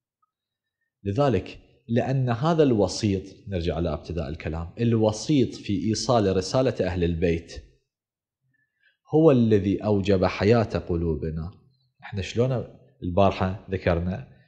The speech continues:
يعني في البحث السابق بينا أنه <coughs>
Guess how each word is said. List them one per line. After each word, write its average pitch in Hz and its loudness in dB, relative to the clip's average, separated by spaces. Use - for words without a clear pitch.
يعني 87 -6
في - -4
البحث 90 -2
السابق 80 -6
بينا 107 2
أنه 101 -2
<coughs> - -20